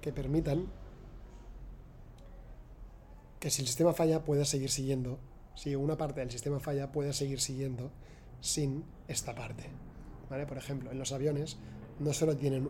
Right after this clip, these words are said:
un solo sistema de altitud, tienen múltiples. No solo tienen un sistema de sensor de gasolina o de inclinación, tienen múltiples sensores. Menos un caso del Airbus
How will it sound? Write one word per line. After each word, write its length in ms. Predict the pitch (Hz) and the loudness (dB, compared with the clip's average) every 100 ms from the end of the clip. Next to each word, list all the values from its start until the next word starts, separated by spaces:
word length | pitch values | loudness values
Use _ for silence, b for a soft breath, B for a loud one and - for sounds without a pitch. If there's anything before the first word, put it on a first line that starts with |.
| 139 | 2
un 180 | 156 135 | 2 2
solo 160 | 139 | 2
sistema 340 | 113 131 135 127 | 0 0 2 2
de 100 | 131 | 0
altitud, 320 | 120 123 123 - - - | 0 0 -2 -4 -14 -2
tienen 200 | 156 135 | 0 2
múltiples. 520 | 143 135 135 131 - B B B - 147 | 2 0 0 -6 -8 B B B -4 0
No 100 | 135 | 4
solo 200 | 156 147 | 6 6
tienen 180 | 143 | 6
un 80 | 135 | 6
sistema 320 | 131 - 135 | 4 2 2
de 340 | 131 127 127 127 127 - B B B B B - - - - - - | 2 0 -2 -4 -8 -10 B B B B B -16 -16 -16 -16 -16 -6
sensor 480 | - 151 127 147 131 | 0 4 4 4 2
de 80 | 131 | 2
gasolina 500 | 120 123 131 117 107 - - - - - - - - | 0 0 0 -2 -8 -14 -16 -16 -14 -14 -14 -16 -10
o 160 | - 127 | -4 -2
de 400 | 135 131 131 131 | -2 -2 -2 -4
inclinación, 640 | 127 143 131 113 143 127 - | 0 0 0 0 0 0 -4
tienen 220 | - 139 | 0 0
múltiples 440 | 135 143 139 135 123 | 4 4 4 0 -2
sensores. 460 | 131 123 131 127 - B B B B B B | -2 -4 -6 -8 -12 B B B B B B
Menos 340 | 185 202 208 202 | 8 10 12 8
un 120 | 175 | 6
caso 380 | 185 156 160 165 - - - - - - - | 6 6 4 0 -6 -14 -14 -14 -14 -16 -6
del 180 | 196 156 | 2 4
Airbus 480 | 147 147 156 - | 6 6 6 6